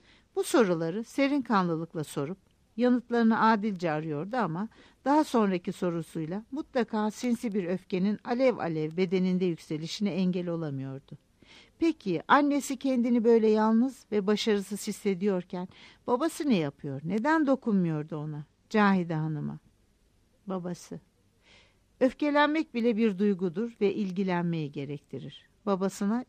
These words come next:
ilk kez öfkeleniyordu. Hilmi Bey, güzel,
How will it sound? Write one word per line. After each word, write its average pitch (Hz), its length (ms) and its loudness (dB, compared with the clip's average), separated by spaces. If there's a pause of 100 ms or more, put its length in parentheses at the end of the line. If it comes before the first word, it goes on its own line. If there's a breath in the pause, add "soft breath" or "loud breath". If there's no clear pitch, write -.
ilk 285 240 -8
kez 151 220 -4
öfkeleniyordu. 147 880 -8 (760 soft breath)
Hilmi 302 340 2
Bey, 196 220 2 (200)
güzel, 196 420 0